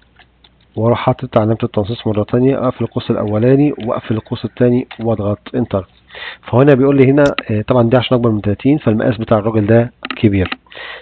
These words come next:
تعالى ن-، نعمل علامة التعبئة الخير ونشوف هيكمل مع القيم ازاي. هتلاقي ان هو دوت علشان اصغر من عشرين كتب لك صغير،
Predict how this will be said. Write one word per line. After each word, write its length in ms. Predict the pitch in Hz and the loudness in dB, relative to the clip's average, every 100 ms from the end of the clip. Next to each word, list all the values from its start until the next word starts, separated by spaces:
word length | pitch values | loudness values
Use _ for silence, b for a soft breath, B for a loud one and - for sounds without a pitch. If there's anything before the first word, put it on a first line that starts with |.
| B | B
تعالى 360 | 104 113 123 123 107 | 0 2 2 0 -4
ن-، 500 | 101 98 95 92 98 | -4 -4 -6 -6 -4
نعمل 240 | 113 113 | -2 0
علامة 260 | 101 107 107 110 | 0 -2 -2 -4
التعبئة 340 | 104 98 117 | -4 -4 -4
الخير 260 | 107 - 123 | -4 -2 0
ونشوف 420 | 117 110 123 - | 0 -2 -4 -4
هيكمل 320 | 104 - 110 | -6 -2 -2
مع 100 | 107 | -2
القيم 280 | 101 - 104 | -4 -4 -4
ازاي. 320 | 92 85 80 - B B B B B | -4 -8 -12 -14 B B B B B
هتلاقي 340 | - - 117 117 | -8 0 2 2
ان 120 | 113 | 2
هو 180 | 120 113 | 0 0
دوت 420 | 123 120 120 - | 0 0 -2 -4
علشان 520 | 98 98 - 120 110 - | -4 -4 -4 -4 -4 -4
اصغر 280 | 127 107 107 | -4 -4 -4
من 140 | 95 | -4
عشرين 260 | 95 - 120 | -6 -6 -8
كتب 200 | - 107 | -6 -6
لك 80 | - | -6
صغير، 500 | 101 110 135 147 | -6 -2 0 -2